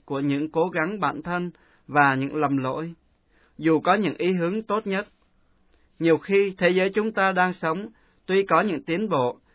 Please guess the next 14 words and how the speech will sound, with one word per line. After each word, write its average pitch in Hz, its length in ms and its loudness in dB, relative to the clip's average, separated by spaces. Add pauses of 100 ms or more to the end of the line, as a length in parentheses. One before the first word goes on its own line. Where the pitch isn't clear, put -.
(180)
nhưng 175 260 0
xét 185 280 0
cho 185 140 2
cùng, 135 360 -4 (380)
nó 165 160 4
không 196 340 -2
trở 135 220 0
nên 175 280 0
tốt 202 200 -2
hơn, 180 320 -4 (360)
vẫn 139 300 -2
còn 135 280 2
chiến 160 220 -4
tranh, 165 320 -4